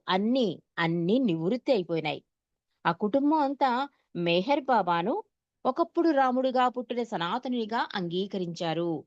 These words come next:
అని రాస్తున్నారు ఇక్కడ. అంటే అన్ని అవతారాలు ఒకే ఒక భగవంతుడివండి. కానీ మనమే, ఆ, భగవంతుడే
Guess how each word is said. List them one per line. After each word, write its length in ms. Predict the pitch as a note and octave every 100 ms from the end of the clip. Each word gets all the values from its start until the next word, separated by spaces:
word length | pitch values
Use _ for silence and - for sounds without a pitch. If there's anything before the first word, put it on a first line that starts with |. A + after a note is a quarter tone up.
| -
అని 180 | G3 F3
రాస్తున్నారు 440 | D#3 D#3+ E3+ E3
ఇక్కడ. 220 | D#3 D3 - _ _ _ -
అంటే 300 | F3+ A3+ C#4
అన్ని 280 | E3 D#3+ G3
అవతారాలు 540 | A#3+ A#3+ A#3+ A#3 A3+ B3+
ఒకే 380 | B3+ E3+ G3
ఒక 180 | A#3 A#3
భగవంతుడివండి. 880 | F#3 F3+ F3+ G3 G3 F#3 F3 D3 - _ _ _ -
కానీ 200 | E3 A3+
మనమే, 520 | B3 E3 F3 B3 F#4+ - _ -
ఆ, 260 | E3 E3 E3
భగవంతుడే 840 | D#3 F3 G3 A3+ A#3+ B3 C4+ E4+